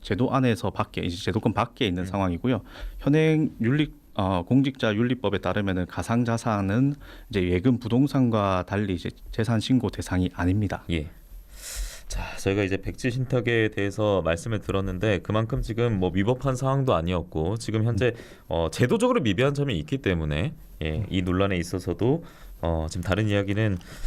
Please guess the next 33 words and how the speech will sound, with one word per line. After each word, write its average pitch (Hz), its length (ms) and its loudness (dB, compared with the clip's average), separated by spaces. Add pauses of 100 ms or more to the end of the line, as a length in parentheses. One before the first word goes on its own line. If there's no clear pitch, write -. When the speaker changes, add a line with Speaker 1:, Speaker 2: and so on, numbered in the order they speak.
(300)
Speaker 2:
어, 87 240 2
좀 92 140 -2
크게 - 180 0
나오지 92 260 2
않고 78 220 0
있는 101 100 -2
상황입니다. 80 460 -2
그 - 120 -4
다른 101 260 2
이야기라 92 400 0
하면 87 300 -2
좀 82 180 -6
위법, 101 260 4
Speaker 1:
음. 90 220 -6
Speaker 2:
예, 78 100 -2
뭐 78 220 -2
불법 104 360 2
이런 90 180 -2
얘기고요. 76 520 -4 (760)
근데 151 300 4
이제 143 160 2
공감대 151 520 2
형성이 175 280 0
안 92 120 0
되는 120 180 0
그 123 80 -4
이유 104 180 0
중에 120 140 0
하나가 78 840 0 (600)
최근 220 360 2
물가가 131 400 2
진짜 127 300 -2
위협적이고 80 1000 -2